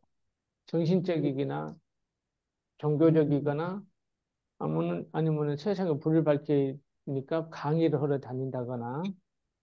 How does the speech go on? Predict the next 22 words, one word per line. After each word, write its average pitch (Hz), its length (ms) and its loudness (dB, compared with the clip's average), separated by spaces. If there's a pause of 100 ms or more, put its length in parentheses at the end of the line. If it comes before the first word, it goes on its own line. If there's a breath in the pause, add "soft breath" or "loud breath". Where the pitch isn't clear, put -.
(240)
또 156 100 2
모든 175 460 6
일을 151 260 4
하는, 180 480 0
하는 180 240 0
데 151 100 2
있어서 143 720 0
병화를 156 520 0
중요시하기 156 560 0
때문에, 123 240 -2 (180)
불 143 140 4
밝기 147 380 2
때문에 131 720 0
유튜브를 147 540 -2
하려고 151 420 -2
하면은 123 400 4
그 131 140 2
시너지 196 440 4
효과가 151 420 0
굉장히 165 460 -6
크다는 170 360 -2 (100)
거. - 180 -2